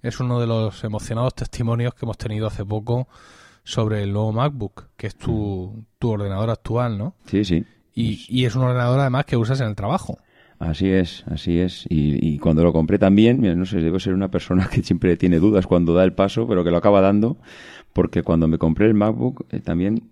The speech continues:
Speaker 2: al igual que otros usuarios que, que además he ido conociendo por la red, porque todo el mundo te pregunta, "Oye, ¿y qué tal? ¿Y esto te funciona? ¿Y realmente da para hacer esto, esto y esto?".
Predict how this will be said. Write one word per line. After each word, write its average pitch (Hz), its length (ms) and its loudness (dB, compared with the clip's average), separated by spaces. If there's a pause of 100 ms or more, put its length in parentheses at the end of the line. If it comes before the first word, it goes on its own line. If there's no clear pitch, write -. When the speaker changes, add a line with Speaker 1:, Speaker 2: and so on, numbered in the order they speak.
Speaker 2:
al 80 100 -4
igual 82 240 -2
que 92 100 -4
otros 85 260 -4
usuarios 90 520 -4
que, 73 440 -6
que - 80 -10
además 78 240 -6
he 82 40 -6
ido 80 120 -6
conociendo 82 440 -2
por 78 140 -4
la 76 80 -2
red, 98 260 0
porque 80 220 -6
todo 82 180 -2
el 80 60 -2
mundo 90 380 -2 (420)
te 85 120 -2
pregunta, 82 380 0
"Oye, 82 240 2
¿y - 100 -8
qué 85 160 0
tal? 85 360 -2
¿Y 76 140 -2
esto 117 200 -4
te 98 120 -2
funciona? 73 640 -4
¿Y 87 140 0
realmente 90 680 2
da 85 180 0
para 78 320 0 (160)
hacer 85 340 -2
esto, 80 300 -4
esto 76 220 -6
y 73 100 -2
esto?". 73 280 -6